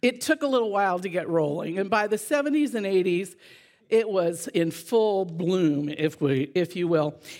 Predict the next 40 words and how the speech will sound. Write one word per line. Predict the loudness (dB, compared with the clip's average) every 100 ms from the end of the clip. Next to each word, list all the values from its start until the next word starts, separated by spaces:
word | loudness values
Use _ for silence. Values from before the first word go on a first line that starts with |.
| -2
And | -2
I | 0 0
embraced | 0 -4 -4 0 0 0 -2
that | -2 0 -2
lifestyle | -2 -2 -4 -4 0 0 -2
to | -6 -4 -2 -2 0
its | 0 0 -4 -8
full. | -4 -2 -2 -6 -14 _ _ _ _ _ _ -20 -8
And | -2 -2
if | 2
you | 2
know | 2 2 2
anybody | 2 2 0 0 0
that | 0 0
did | 0 0 0
embrace | -4 0 -2 0
that | -2
lifestyle, | 0 -2 -2 -2 0 -2 -6 -18 -8 0
that | 0
ran | 0 0 0 -2
on | -2
the | -4 -2
edge | 0 0 -2
of | -2
the | 0
lifestyle, | 0 -2 -2 0 0
not | -2 -4
the | -4
safe | 0 0 0 -2 0
edge | 0 0
of | -4
the | -6
lifestyle, | -2 -2 -4 -4 -4 0
but | -2 -2
the | -8
outside | -4 -4 -4 -2 0 0
edge | -2 -6
of |
the | -2
lifestyle, | -2 -2 -4 -6